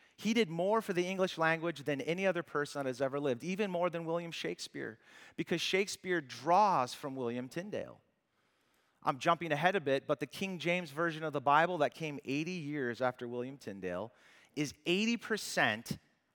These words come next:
word for word William Tyndale in the New Testament.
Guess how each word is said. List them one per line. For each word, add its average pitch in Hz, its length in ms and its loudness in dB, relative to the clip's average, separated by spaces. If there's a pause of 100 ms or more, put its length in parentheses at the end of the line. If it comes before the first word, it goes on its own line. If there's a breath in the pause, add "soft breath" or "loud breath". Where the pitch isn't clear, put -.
word 156 360 2
for 196 220 -2
word 107 440 -2 (180)
William 127 420 -4
Tyndale 95 600 -6
in 107 100 -10
the 107 100 -8
New 107 140 -10
Testament. 98 580 -10